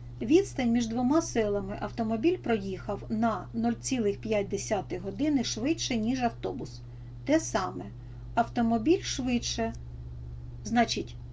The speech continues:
автобус витратив більше часу. За який час автомобіль і автобус подолали цю відстань, якщо швидкість автомобіля становила сімдесят п'ять кілометрів на годину, а швидкість автобуса — п'ятдесят кілометрів на годину?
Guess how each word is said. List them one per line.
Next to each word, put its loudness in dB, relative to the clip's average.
автобус 2
витратив 2
більше 4
часу. 0
За 2
який 2
час 6
автомобіль 0
і 2
автобус 2
подолали 4
цю -4
відстань, 0
якщо 0
швидкість -2
автомобіля 0
становила -2
сімдесят -4
п'ять -2
кілометрів 2
на 6
годину, 2
а -2
швидкість -4
автобуса — 0
п'ятдесят 0
кілометрів -2
на -4
годину? -4